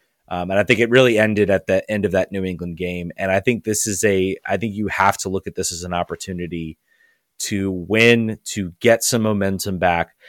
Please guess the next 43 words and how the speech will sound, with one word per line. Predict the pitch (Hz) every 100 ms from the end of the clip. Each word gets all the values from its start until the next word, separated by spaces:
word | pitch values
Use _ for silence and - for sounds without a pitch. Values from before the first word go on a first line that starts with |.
| - -
not | 165 226
just | 180 127
win | 104 120 107
too, | 90 117 104
but, | 92 107
like, | 104 95 101
win | 98 139 156
convincingly | 143 113 87 95 - 82 76 64 - -
is, | 95 -
is | 104 95
really | 98 113 127 120
what | 107 104 101
I, | 92 92
what | 98 95
I | 90
wanna | 90 85
see. | - 87
If | 82 -
this | 139
team | - 135 123 117 - - _ -
squeaks | - 143 135 -
out | 127
a | 123
two | - 131
one | 117 117 117 113
or, | 101 95 -
or, | 87 95
e-, | 117 120 -
or | 104
a | 101
one | 107 117
nothing | 110 120
win, | 104 110
I |
think | 127 143
it'll | 151
still | - 143 104
feel | - 123
good. | 123 139 135 -
I'm | 104
sure | - 110
I'll | 104
still | - 107 98 95